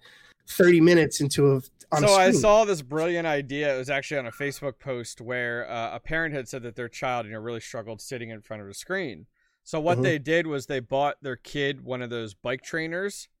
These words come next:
Speaker 2: and they put their bike on the bike trainer. And so as the kids in the meeting, they could pedal their bike to keep them
Speaker 1: Okay.
Speaker 2: like, moving and stuff like that. And, and it was, it was apparently this, like, am-, amazing idea. A bunch of other people said they tried it and stuff like that. So,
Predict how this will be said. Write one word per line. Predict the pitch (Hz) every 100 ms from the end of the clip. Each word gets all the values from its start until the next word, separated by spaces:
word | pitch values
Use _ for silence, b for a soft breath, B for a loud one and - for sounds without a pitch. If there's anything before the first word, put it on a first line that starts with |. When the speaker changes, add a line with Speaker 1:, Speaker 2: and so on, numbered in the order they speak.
| _
Speaker 2:
and | 143
they | 139
put | 127 156
their | 139
bike | 123 139 165 180 143
on | 123
the |
bike | 104 117 131
trainer. | - 170 180 226 - _ _ -
And | 147
so | - 156 -
as | 156 175
the | 165
kids | 147 185 185 147 120 _
in | 170 175
the | 160
meeting, | 170 226 170 139 147 - _
they | 131 175
could | 175 180
pedal | - 151 147
their | 139
bike | 123 160 - _ _ _ _ _ _
to | -
keep | 165 185 175
them | 180 165
Speaker 1:
Okay. | 143
Speaker 2:
like, | 139 123
moving | 139 160 175 202
and | 208
stuff | - 202 196
like | 208
that. | 208 220 226 - -
And, | 170 -
and | 185 185
it | 190
was, | 190 185 -
it | 185
was | 170
apparently | 160 180 226 196 151
this, | 131
like, | 135 123
am-, | 131 123
amazing | 135 135 151 147 131
idea. | 120 117 170 151 123 - _
A | -
bunch | 143 156
of | 160
other | 131
people | 151 139 123
said | 147 123
they |
tried | 110 - 123 127
it |
and | -
stuff | - 123 110
like | 110
that. | 131 139 -
So, | 127 113